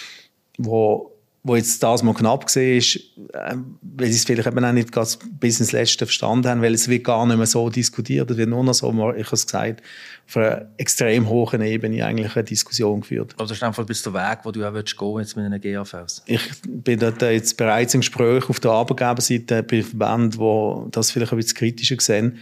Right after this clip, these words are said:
Speaker 1: Und, äh, das sehe ich als möglichen Weg, ja.
Speaker 2: Du hast vorhin gesagt, hast schon mal erwähnt, die sechzehn Initiativen, das Impulsprogramm von der Wirtschaftskammer, Wirtschaftsstandort Basel-Land, sie rücken die Erfolgsspur,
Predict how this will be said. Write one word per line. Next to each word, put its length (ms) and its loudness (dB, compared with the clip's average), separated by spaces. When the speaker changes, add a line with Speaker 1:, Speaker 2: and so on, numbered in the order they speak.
Speaker 1:
Und, 380 0
äh, 440 0
das 560 -2
sehe 220 2
ich 100 -2
als 240 0
möglichen 400 2
Weg, 220 -2
ja. 120 -6
Speaker 2:
Du 60 -2
hast 80 -2
vorhin 180 0
gesagt, 360 0
hast 100 0
schon 140 -2
mal 100 0
erwähnt, 720 0
die 40 -4
sechzehn 460 -4
Initiativen, 640 -4
das 140 -2
Impulsprogramm 760 -4
von 100 -6
der 60 -8
Wirtschaftskammer, 840 -2
Wirtschaftsstandort 600 -6
Basel-Land, 400 -4
sie 100 -8
rücken 240 -6
die 80 -6
Erfolgsspur, 800 0